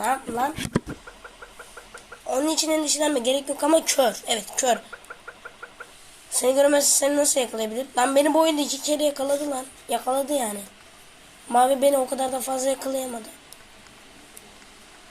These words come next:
Şimdi hemencecik şeylerimizi alalım. Harun onu alsın. Tamam.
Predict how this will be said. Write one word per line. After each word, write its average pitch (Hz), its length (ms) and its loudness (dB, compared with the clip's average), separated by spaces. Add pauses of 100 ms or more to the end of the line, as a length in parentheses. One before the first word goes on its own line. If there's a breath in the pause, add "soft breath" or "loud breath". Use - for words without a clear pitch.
(280)
Şimdi 269 280 -4
hemencecik 285 680 0 (280)
şeylerimizi 254 640 -2
alalım. 214 340 -4 (2500)
Harun 269 360 4
onu 269 160 2
alsın. 247 520 -4
Tamam. 226 300 -4